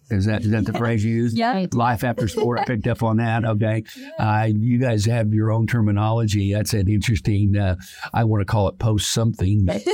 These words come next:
Speaker 2: <laughs>
Speaker 1: I like life after sport. But talk a little bit about some of the things that you,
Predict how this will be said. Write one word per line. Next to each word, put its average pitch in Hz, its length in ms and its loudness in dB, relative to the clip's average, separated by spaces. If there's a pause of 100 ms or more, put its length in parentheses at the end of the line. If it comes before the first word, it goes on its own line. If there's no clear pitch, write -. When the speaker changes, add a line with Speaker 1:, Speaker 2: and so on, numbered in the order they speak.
(340)
Speaker 2:
<laughs> - 0 -
Speaker 1:
I 110 360 0
like 104 280 -2
life 98 280 -2
after 101 240 -2
sport. 107 340 0
But 127 140 -4
talk 131 180 -4
a 147 80 -2
little 143 220 0
bit 117 160 0
about 101 340 0 (280)
some 123 260 0
of 113 60 0
the 101 60 0
things 107 280 2
that 98 160 0
you, 110 340 0